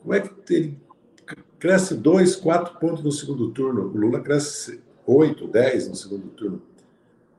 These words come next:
Eu não vou entrar na discussão das pesquisas presenciais e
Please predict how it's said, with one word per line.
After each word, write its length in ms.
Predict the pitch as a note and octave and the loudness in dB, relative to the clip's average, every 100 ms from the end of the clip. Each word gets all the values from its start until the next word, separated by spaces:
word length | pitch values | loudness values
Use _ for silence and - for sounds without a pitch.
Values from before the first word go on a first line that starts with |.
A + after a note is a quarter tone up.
| _ | _
Eu 100 | - | -6
não 100 | E3 | -2
vou 140 | E3+ F3 | 2 2
entrar 340 | E3+ D#3 D3 | 4 2 4
na 100 | C3 | 2
discussão 600 | A#2 - - - B2 A#2 | -2 -4 -6 -4 -2 0
das 160 | G#2 - | -2 -4
pesquisas 580 | A2+ - - A2 F2+ F2+ | -6 -8 -6 -6 -6 -8
presenciais 1000 | G2 F#2+ G2+ F#2+ - G2 G2+ G2 F2+ - | -6 -2 -2 -4 -4 -2 0 -2 -4 -8
e 440 | F2+ F2 E2 D#2+ | -20 -20 -20 -20